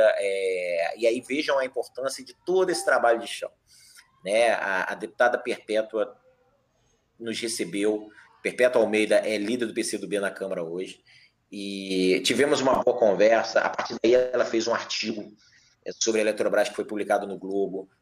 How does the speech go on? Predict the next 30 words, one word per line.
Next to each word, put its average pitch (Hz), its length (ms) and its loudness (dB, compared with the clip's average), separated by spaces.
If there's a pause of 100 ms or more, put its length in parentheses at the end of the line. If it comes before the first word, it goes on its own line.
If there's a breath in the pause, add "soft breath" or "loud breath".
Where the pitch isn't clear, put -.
(100)
com 110 80 2
o 110 80 4
apoio 107 260 2
da 104 80 0
nossa 101 200 0
assessoria 98 380 -4
de 92 120 -6
imprensa, 95 520 -6 (140)
o, 87 240 -8
a - 80 -8
publicação. 90 680 -6 (720 loud breath)
É, 80 200 -8
a 92 100 -4
quem 107 540 0
agradeço 98 500 2
desde 101 240 0
já, 95 240 4
a 110 60 2
nossa 98 160 0
assessoria 98 400 -2
de 92 100 -8
imprensa 95 240 -2
também 98 180 -6
tem 98 100 -8
sido 92 180 -6
muito 107 180 -6
parceira 98 340 -2
nesse 92 140 -6
processo - 400 -2
todo. 131 320 2